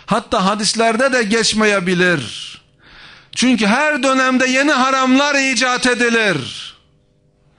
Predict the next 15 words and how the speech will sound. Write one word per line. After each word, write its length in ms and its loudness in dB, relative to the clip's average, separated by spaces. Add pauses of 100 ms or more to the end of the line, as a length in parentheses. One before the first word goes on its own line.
(240)
Geçmişte 540 0
olmayan 760 4
yeni 220 2
haramlar. 1000 0 (880)
O 120 2
yüzden 720 0 (580)
nasıl 380 0
ki 420 -2 (1400)
Kur'an 340 0
ve 60 2
sünnette 600 -2
bütün 380 2
haram 500 2
olanlar 640 2 (460)
zikredilmemiştir, 1400 0